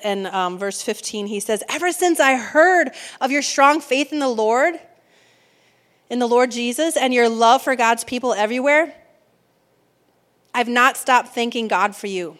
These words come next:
I am praying for you constantly, asking God, the glorious Father of our Lord Jesus Christ, to give unto you the spirit of wisdom."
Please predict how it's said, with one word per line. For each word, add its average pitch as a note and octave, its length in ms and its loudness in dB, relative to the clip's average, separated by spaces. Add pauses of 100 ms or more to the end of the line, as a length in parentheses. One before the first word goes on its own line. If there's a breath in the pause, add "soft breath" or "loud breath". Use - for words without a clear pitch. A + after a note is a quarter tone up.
(400)
I C4 280 -2
am D4+ 180 -2
praying C4 360 -8
for B3 120 -10
you A3 140 -6
constantly, G3 1000 -10 (340)
asking D4+ 640 2
God, A#3 420 4
the G#3 60 -6
glorious B3 560 0
Father A#3+ 420 2
of G#3+ 140 -2
our G#3 120 2
Lord A3+ 300 0
Jesus B3 340 -8
Christ, F#3+ 480 -6 (320 loud breath)
to B3+ 160 -4
give C4+ 280 2
unto C#4+ 360 -2
you A3 280 -2 (240 loud breath)
the A3 100 -10
spirit G#3 560 -4
of F#3 120 -8
wisdom." E3 500 -12